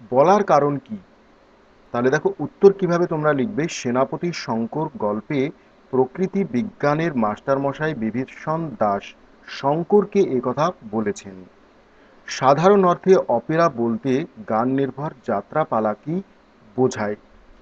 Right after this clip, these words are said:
মাস্টারমশাই ক্লাসে পড়াতে পড়াতে শঙ্করের কাছে এমু পাখির বর্ণনা চাইলে শঙ্কর সেই পাখির বর্ণনা দেয়, তা তার স্বপ্নে দেখা। মানে, শঙ্কর যে পাখির বর্ণনা দিয়েছিল, সেটি শঙ্কর স্বপ্নে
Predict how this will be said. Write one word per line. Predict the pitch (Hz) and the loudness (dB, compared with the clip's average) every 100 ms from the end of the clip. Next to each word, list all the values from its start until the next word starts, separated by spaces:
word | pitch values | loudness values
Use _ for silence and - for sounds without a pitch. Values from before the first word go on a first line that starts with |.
| _ _ | _ _
মাস্টারমশাই | 110 117 - 175 170 165 180 | -2 -2 0 -2 0 0 -2
ক্লাসে | 156 110 110 147 | 2 0 0 -4
পড়াতে | 113 104 107 113 | 0 0 0 -2
পড়াতে | 110 110 147 | -2 -2 -2
শঙ্করের | 160 - 117 120 143 170 | -8 -6 -6 -4 -4 -4
কাছে | - 147 170 160 | -2 -4 -2 -6
এমু | 139 127 151 | -4 -4 -2
পাখির | - 135 170 165 | -2 -2 -2 -6
বর্ণনা | 113 110 117 123 135 | -4 -2 0 0 -2
চাইলে | 123 104 123 190 - _ _ - | -2 -4 -2 -2 -6 _ _ -20
শঙ্কর | - 139 156 196 196 | -4 -4 4 6 6
সেই | - 175 | 2 0
পাখির | - 120 151 143 | 2 0 -2 -2
বর্ণনা | 110 107 123 131 | 0 0 0 0
দেয়, | 135 139 165 208 _ _ _ _ | 2 0 0 -4 _ _ _ _
তা | 107 | -2
তার | 110 131 156 - _ - | 2 2 2 -2 _ -20
স্বপ্নে | - 165 156 147 | -2 -2 0 0
দেখা। | 104 95 101 90 - - | 0 -2 -4 -8 -8 -4
মানে, | 113 123 | 0 0
শঙ্কর | 123 123 143 196 | 0 -2 4 4
যে | 190 160 | 4 2
পাখির | 156 143 165 135 | 0 0 -2 0
বর্ণনা | 113 120 139 151 | 0 0 0 -2
দিয়েছিল, | 147 160 165 180 | -2 -4 0 -2
সেটি | - 120 147 190 - _ _ - | -2 -6 -6 -6 -8 _ _ -12
শঙ্কর | - 147 202 190 | -4 0 2 2
স্বপ্নে | - 117 - 160 | 0 0 0 -4